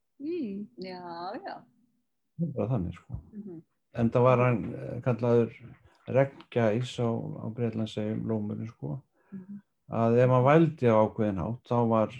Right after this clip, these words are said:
Speaker 3: rigning í vændum og ef hann vældi á einhvern annan hátt, þá, þá var, það var þurrkur í nánd. Hann kallað þerri kráka.
Speaker 1: Mm.
Speaker 3: Og þetta var eins með,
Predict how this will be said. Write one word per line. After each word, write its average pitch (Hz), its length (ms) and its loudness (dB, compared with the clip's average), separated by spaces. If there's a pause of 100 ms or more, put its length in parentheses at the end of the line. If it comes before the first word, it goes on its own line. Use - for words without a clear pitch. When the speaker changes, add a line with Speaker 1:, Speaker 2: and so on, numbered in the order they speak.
(140)
Speaker 3:
rigning 110 380 -4
í 104 120 -8
vændum 98 460 -6
og 110 300 -10
ef 107 80 -2
hann 104 160 -2
vældi 107 320 -2
á 107 80 -2
einhvern 101 240 -6
annan 113 320 0
hátt, 101 400 -6
þá, 110 320 -4 (1000)
þá 110 60 -4 (140)
var, 101 200 -2 (760)
það 101 140 -12
var 104 100 -10
þurrkur 101 540 -10
í - 100 -8
nánd. 107 360 -8 (1040)
Hann 98 140 -10
kallað 101 340 -6
þerri 110 340 -2
kráka. 107 520 -6 (1160)
Speaker 1:
Mm. 285 420 -8 (920)
Speaker 3:
Og 113 260 2
þetta 131 220 2
var 127 140 6
eins 123 340 2
með, 113 360 2